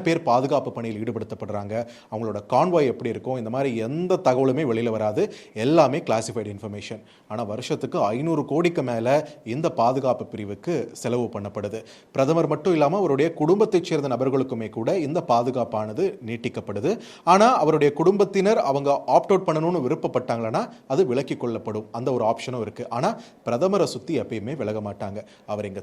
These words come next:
தமிழகம் வந்தாலும் சரி, டெல்லியிலேயே இருந்தாலும் சரி, இல்ல வெளிநாட்டுக்கு போனாலும் சரி, எப்பயுமே எஸ் பி ஜி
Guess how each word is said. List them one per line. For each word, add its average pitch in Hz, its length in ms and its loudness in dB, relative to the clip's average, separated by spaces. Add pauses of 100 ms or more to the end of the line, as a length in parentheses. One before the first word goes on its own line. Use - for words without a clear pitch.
தமிழகம் 147 360 0
வந்தாலும் 143 360 4
சரி, 127 160 -2 (140)
டெல்லியிலேயே 165 500 4
இருந்தாலும் 143 440 2
சரி, 131 160 -2 (260)
இல்ல 104 160 -6
வெளிநாட்டுக்கு 160 500 0
போனாலும் 127 400 2
சரி, 120 160 -2 (380)
எப்பயுமே 135 440 -2 (180)
எஸ் - 160 -10
பி 156 160 2
ஜி 127 80 0